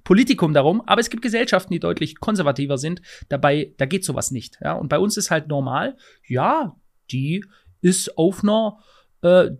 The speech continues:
die verkauft ihren Körper pornografisch, äh, auf einer Seite, riesen erfolgreiche Seite, OnlyFans, ja, ist so. Die Zeitungen schreiben darüber, es kommt im Fernsehen, Dokumentationen, ja, OnlyFans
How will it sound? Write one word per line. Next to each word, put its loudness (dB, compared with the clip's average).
die 2
verkauft 0
ihren -2
Körper 2
pornografisch, -2
äh, -6
auf -6
einer -4
Seite, -4
riesen 0
erfolgreiche -2
Seite, -4
OnlyFans, -6
ja, -6
ist -8
so. -6
Die -8
Zeitungen -4
schreiben 0
darüber, -2
es -12
kommt -8
im -8
Fernsehen, -4
Dokumentationen, -4
ja, -2
OnlyFans -4